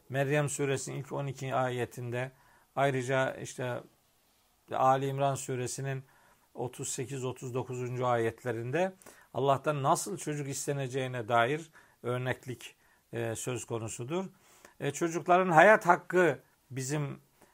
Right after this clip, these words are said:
onlara karşı görevlerimiz arasındadır ya da çocuklarımızın bizdeki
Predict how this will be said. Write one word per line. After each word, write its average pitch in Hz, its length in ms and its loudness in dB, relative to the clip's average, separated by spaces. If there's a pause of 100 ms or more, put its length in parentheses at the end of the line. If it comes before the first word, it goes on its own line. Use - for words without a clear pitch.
(100)
onlara 135 380 4
karşı 131 320 -2
görevlerimiz 123 880 -2
arasındadır 117 640 -2
ya 123 160 -2
da 120 100 -2
çocuklarımızın 117 800 -6
bizdeki 117 560 -6